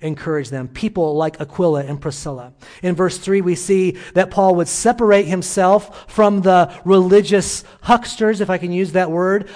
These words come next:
I tried to find another word that's maybe more contemporary. I couldn't find a good one. The religious hucksters. Can you imagine with the half million plus people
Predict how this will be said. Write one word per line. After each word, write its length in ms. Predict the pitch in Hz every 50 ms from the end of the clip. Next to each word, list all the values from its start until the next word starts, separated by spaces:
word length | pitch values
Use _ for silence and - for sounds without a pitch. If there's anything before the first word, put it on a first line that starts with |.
| - -
I 80 | 202
tried 240 | 202 - 247 262 247
to 60 | 180
find 240 | - - 185 170 160
another 180 | 160 151 151 143
word 480 | 143 147 147 151 156 147 143 - _ _ _ -
that's 160 | 143 143 -
maybe 160 | 165 151 151
more 200 | 147 147 147 151 151 _ _ _ - 175 147 _ _ - -
contemporary. 680 | - 170 147 - 170 - - 165 170 165 170 175 180 180 - - - -
I 80 | 156 143
couldn't 220 | - 208 185 170
find 260 | 147 - 165 160 151
a 40 | 151
good 160 | 143 151 143
one. 260 | 127 120 117 117 123 - _ _ _ _ _ _ _ -
The 120 | 165 165
religious 440 | 165 175 185 214 214 190 214 - -
hucksters. 760 | - - 220 220 - - - - 143 117 117 - - - - - - - - -
Can 120 | - 247 247
you 80 | 269
imagine 520 | 262 233 208 208 214 214 202 208 202 180 185
with 180 | 196 185 190
the 240 | 165 175 175 165 165
half 320 | 156 139 180 190 185 -
million 400 | 180 185 185 185 185 185 175 165
plus 320 | - - 196 185 185 - -
people 640 | - - 180 165 - 180 175 175 180 175 175 -